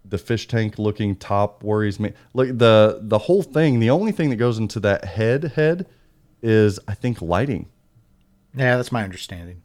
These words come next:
Speaker 1: I, I'm not sure about that. We do have a hinge system to lift the glass instead of pulling glass out. Do you like that?
Speaker 2: Yep. Yeah, I do. Uh, but I, it's also not very innovative.
Speaker 1: How so?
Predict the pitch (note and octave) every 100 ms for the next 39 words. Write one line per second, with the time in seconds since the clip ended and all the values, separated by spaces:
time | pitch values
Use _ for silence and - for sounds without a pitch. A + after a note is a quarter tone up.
0 | _ _ - G2 G2+ G#2 G#2 - G2+ F2+
1 | F#2 F2 F#2+ G2+ A2+ C#3 D3 B2+ A2+ G#2
2 | G2 - _ D#3+ A#3 B3+ - G#2 A2+ B2
3 | A2 G#2+ - F#2 F#2+ G2 A#2+ G#2+ G#2 F2+
4 | G#2 F#2+ F2+ F#2 F#2 F2+ G2+ G#2+ G#2+ G2
5 | F#2 C3+ F3 - _ _ _ _ _ -
6 | - D#3 E3+ E3+ - - C#3+ C#3 D3+ C#3+
7 | C3+ B2+ A#2+ D3 C#3 A#2 G#2+ G#2 G2+ G#2+
8 | A2 B2 B2+ _ - - - _ - D#3+
9 | - _ D#3 C#3+ E3+ C#3+ D3 B2+ A#2+ G#2
10 | A2+ G#2+ A2 B2 G2 F2+ D#2+ D2+ D2 -
11 | - - C3+ - G2